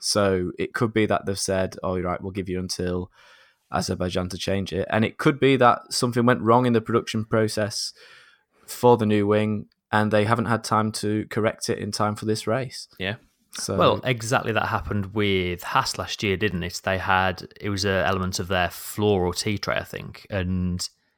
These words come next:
Speaker 3: they were told, "You've got until X race to fix
Speaker 1: Oh,
Speaker 3: this," and
Speaker 1: yeah.
Speaker 3: they didn't. And
Speaker 2: Yeah.
Speaker 3: then because it had got
Speaker 1: Yeah.
Speaker 3: to that race, somebody protested them, and they got, they got disqualified, I think, didn't they, from, I wanna say, Monza?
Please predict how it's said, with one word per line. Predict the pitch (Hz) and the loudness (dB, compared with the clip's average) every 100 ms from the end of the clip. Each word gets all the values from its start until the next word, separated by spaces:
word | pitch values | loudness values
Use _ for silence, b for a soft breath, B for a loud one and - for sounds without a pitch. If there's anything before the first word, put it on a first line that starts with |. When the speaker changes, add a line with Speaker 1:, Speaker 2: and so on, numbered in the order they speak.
| _ _ _ | _ _ _
Speaker 3:
they | - 104 95 | -2 2 2
were | 92 | 0
told, | - 92 92 | 2 2 4
"You've | 90 90 | 2 0
got | 92 80 | 0 0
until | 92 - 92 85 87 | -2 -2 0 0 -2
X | 92 - - | -6 -6 -4
race | 87 82 - - | -2 -2 -6 -8
to | - 87 85 82 - _ _ _ | -4 -4 -4 -6 -10 _ _ _
fix | - - - | -8 -6 -2
Speaker 1:
Oh, | 170 | 0
Speaker 3:
this," | 208 220 226 | 2 0 2
and | 226 | 4
Speaker 1:
yeah. | 285 311 | 4 4
Speaker 3:
they | 110 | 2
didn't. | 92 73 92 | 0 -2 -2
And | 98 | 0
Speaker 2:
Yeah. | 92 | 2
Speaker 3:
then | 92 90 90 | 2 2 -2
because | 92 - 101 | -2 0 0
it | 92 | 0
had | 95 | 2
got | 123 | 0
Speaker 1:
Yeah. | 117 | 0
Speaker 3:
to | |
that | 101 85 | 0 2
race, | 92 90 87 - | 2 2 0 -2
somebody | - - 95 87 87 | 0 2 2 2 0
protested | - 92 87 85 - 101 | 0 0 0 -2 -2 -2
them, | 90 | -2
and | 90 | 0
they | 90 | -2
got, | 87 87 87 - B B B B | 0 0 0 -2 B B B B
they | - | -2
got | 220 | 0
disqualified, | - - 196 - 85 | 2 2 2 4 2
I | 87 | 2
think, | 113 - | -2 -4
didn't | 180 | -4
they, | 104 101 | -2 -4
from, | - 101 95 95 95 92 | -4 -4 -2 -2 -2 -2
I | |
wanna | 127 139 | -2 -2
say, | 110 | -2
Monza? | 117 117 117 127 143 139 170 | -2 0 0 0 0 0 -2